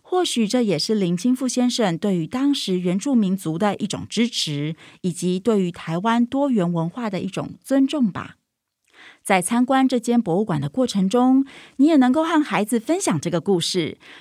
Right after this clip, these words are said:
并且邀请他想一想，台湾现在还有哪一些不同的族群和文化呢？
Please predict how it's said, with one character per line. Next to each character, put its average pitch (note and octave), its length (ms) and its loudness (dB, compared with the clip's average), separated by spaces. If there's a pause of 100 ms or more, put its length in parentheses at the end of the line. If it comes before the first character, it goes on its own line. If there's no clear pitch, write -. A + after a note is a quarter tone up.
并 F#3 140 0
且 D#3+ 160 -2
邀 B3+ 220 0
请 A3+ 180 -2
他 G#3+ 320 -4
想 D3+ 240 -2
一 C#4 80 0
想， G#3+ 320 0 (360)
台 E3+ 220 -4
湾 D#4+ 180 -2
现 E4+ 200 -2
在 D4 220 -4
还 F3+ 220 -6
有 A3+ 160 2
哪 A#3+ 200 2
一 - 140 -8
些 C#4+ 220 -2
不 D#4+ 160 -6
同 D3+ 280 -6
的 D#3+ 160 -4
族 D#3 240 -8
群 F3 340 -4
和 F3 200 -6
文 C#3 200 -2
化 B3+ 240 -2
呢？ G#3+ 260 0